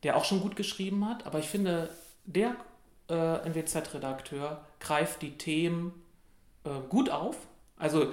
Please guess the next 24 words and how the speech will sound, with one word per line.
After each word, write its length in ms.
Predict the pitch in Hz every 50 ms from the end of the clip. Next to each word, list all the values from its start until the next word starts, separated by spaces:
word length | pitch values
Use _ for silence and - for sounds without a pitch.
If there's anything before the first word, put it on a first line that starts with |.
| - - -
es 160 | 165 156 -
gehört 240 | - 165 170 180 180
viel 220 | - - 240 254
dazu, 420 | 240 208 190 196 - - 185 151 135
stundenlang 720 | - - - 185 190 190 185 170 160 160 160 170 170 165
in 120 | 165 156
diesen 240 | 147 156 151 143 143
Sitzungen, 680 | 139 156 214 - - - 143 143 143 143 143 147 156 160 -
also 240 | 131 - 123 127 127 - - -
als 200 | - - - -
Ratmitglied 460 | 156 - - 156 - - - 127 -
erträgt 340 | - - - 135 131 - -
man's 180 | 131 131 135
ja 60 | -
schon 160 | 131 - - 143
manchmal 320 | 143 147 147 - 156 156
nicht, 220 | 175 226 - - - - _
oder 120 | - - -
tra-, 200 | - - - - - -
ich 100 | - -
ertrug 300 | - - - - 175 -
es 220 | 214 - - -
manchmal 340 | 180 135 135 - 175 160 165 - -
schlecht, 320 | - - - - 220 -